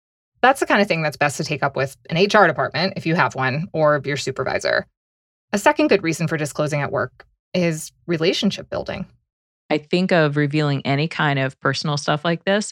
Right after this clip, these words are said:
Speaker 2: as part of communicating in relationship, and it can actually bring people together. So I've found more often than not, it's strengthened my connections with people. But at the same time, some people choose not to reveal to colleagues for that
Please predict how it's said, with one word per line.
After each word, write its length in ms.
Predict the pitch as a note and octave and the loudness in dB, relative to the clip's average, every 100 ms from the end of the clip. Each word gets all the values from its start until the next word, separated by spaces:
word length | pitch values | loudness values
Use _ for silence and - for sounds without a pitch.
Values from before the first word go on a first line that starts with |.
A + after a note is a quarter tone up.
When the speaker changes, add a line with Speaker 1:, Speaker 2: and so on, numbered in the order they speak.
| - | -2
Speaker 2:
as 400 | G3 G3 - - _ _ _ _ - - | -2 -2 -6 -20 _ _ _ _ -16 0
part 240 | E3 D#3 | 2 2
of 160 | E3+ - | 0 -2
communicating 720 | E3+ D#3+ F3 E3+ D#3+ D#3 D3+ | -2 0 -2 0 0 0 -2
in 80 | C#3+ | -2
relationship, 840 | C#3 C3+ F#3+ - F3 - B2+ - _ _ _ _ _ - | -2 -2 -2 -2 -2 0 -2 -4 _ _ _ _ _ -2
and 180 | D#3 D#3+ | 0 2
it 120 | D#3+ | 0
can 160 | F#3 E3 | -2 0
actually 340 | E3+ - F#3 | -2 -2 0
bring 220 | D#3+ D#3+ | 0 0
people 300 | D3+ E3+ D#3+ | -2 -4 -4
together. 520 | D3 A#2+ B2 C3 C3 - _ _ | -4 -2 -2 -2 -4 -10 _ _
So 220 | - D#3 C#3 | -2 4 4
I've 220 | D3 D3+ | 4 0
found 500 | - D3 C#3+ C#3+ C#3 _ _ - | 0 2 2 0 -6 _ _ 0
more 160 | D#3 | 4
often 340 | C#3 C#3+ D#3 D3 | 4 2 0 0
than 160 | C3+ | 0
not, 280 | C3 B2 B2+ - | 0 0 0 -2
it's 340 | C3+ - - _ _ _ | -6 -8 -16 _ _ _
strengthened 640 | - - C#3 C#3 D3+ C#3 C3+ | -10 -4 -2 0 0 -2 -2
my 140 | C3 | -4
connections 520 | B2 C3+ A2 - - - | -4 -4 -6 -4 -6 -6
with 120 | - | -6
people. 400 | - - E2+ D3 _ - _ - | -8 -6 -6 -8 _ -20 _ 0
But 100 | F#3 | 0
at 120 | F#3 | 2
the 100 | F#3 | -2
same 240 | G#3 G#3 | 0 2
time, 240 | A3 B3 B3+ | 2 2 0
some 180 | G3 | 0
people 300 | A3 G#3 G#3 | 0 0 -4
choose 480 | - - G3 F#3 - - | -2 0 0 -2 -6 -2
not 300 | D3+ C#3+ - | 0 0 0
to 120 | - | -2
reveal 560 | E3+ D#3+ C#3+ C3+ C3+ - - | 0 0 2 0 0 -4 -8
to 200 | - C#3 | -4 -4
colleagues 540 | - C#3+ B2+ B2 - - | 0 0 0 -2 -6 -6
for 160 | C#3+ | -2
that 240 | B2 A#2 | 0 -2